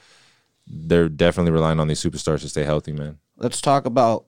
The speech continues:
Speaker 2: Giannis and Chris Middleton.
Speaker 1: Hmm.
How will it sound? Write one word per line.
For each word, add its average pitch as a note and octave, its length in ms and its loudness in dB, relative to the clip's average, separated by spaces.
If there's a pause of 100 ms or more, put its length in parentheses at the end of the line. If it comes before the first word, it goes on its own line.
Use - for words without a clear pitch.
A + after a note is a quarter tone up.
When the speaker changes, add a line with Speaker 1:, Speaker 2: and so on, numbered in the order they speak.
(140)
Speaker 2:
Giannis A2 600 -2
and G2+ 140 -10
Chris G#2+ 260 -6
Middleton. - 640 -12 (840)
Speaker 1:
Hmm. G2+ 200 -4